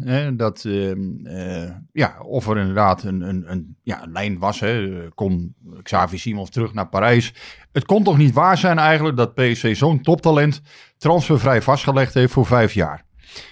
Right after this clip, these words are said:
En dat Paris Saint-Germain daar helemaal zijn handen vanaf had ge-, vanaf had getrokken. Wij hadden toen al in de gaten,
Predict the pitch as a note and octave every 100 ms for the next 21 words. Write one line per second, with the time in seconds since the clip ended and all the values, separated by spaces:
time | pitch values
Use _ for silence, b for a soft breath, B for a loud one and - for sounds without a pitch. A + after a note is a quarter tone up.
0 | B - G#2+ G#2 G2+ - G#2+ A#2 - A2
1 | G#2 A#2+ B2 G2+ B2 A#2+ G#2+ F2+ F#2 F2
2 | D#2+ D#2+ - E2 - _ - B2 A#2+ G2
3 | - G2 F2+ E2 D#2 - A2+ C3+ D3 B2+
4 | G3 G3 E3 B2+ D3 C3+ G#2+ F#2+